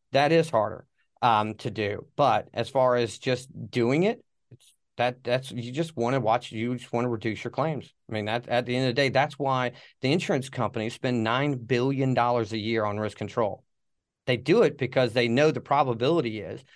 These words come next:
that the more risk control assessments they do, the more recommendations they give to, to business owners, and the more those recommendations that are implemented,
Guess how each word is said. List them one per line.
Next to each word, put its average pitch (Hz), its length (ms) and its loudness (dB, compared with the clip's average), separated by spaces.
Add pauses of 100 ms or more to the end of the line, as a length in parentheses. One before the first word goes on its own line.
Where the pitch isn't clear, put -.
(220)
that 127 200 0
the 120 80 0
more 127 480 4
risk 135 220 2
control 139 320 2
assessments 131 520 0
they 107 140 -2
do, 101 260 -6 (320)
the 117 80 -2
more 123 320 2
recommendations 131 720 2
they 123 120 2
give 113 260 0
to, 110 400 -6
to 117 180 -2
business 120 460 0
owners, 104 360 -4 (200)
and 113 160 -2
the 104 40 -2
more 123 220 4
those 139 220 4
recommendations 135 540 2
that 110 80 0
are 113 80 -4
implemented, 127 600 0